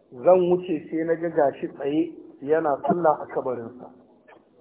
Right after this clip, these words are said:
Sai in ba Annabi ya faɗi wannan magana ba, ya wani zai faɗi a yadda?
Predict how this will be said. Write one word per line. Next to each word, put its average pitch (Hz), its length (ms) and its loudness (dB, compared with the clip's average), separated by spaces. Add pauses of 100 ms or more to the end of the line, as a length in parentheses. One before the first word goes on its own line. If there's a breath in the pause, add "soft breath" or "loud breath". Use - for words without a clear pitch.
(320)
Sai 185 100 4
in 180 120 0
ba 160 180 2
Annabi 151 300 -2
ya 147 60 0
faɗi 143 180 -6
wannan 151 240 -2
magana 143 340 -6
ba, 143 80 0
ya 139 180 4
wani 151 200 0
zai 156 160 -2
faɗi 147 240 -6
a 127 120 -4
yadda? 120 300 -12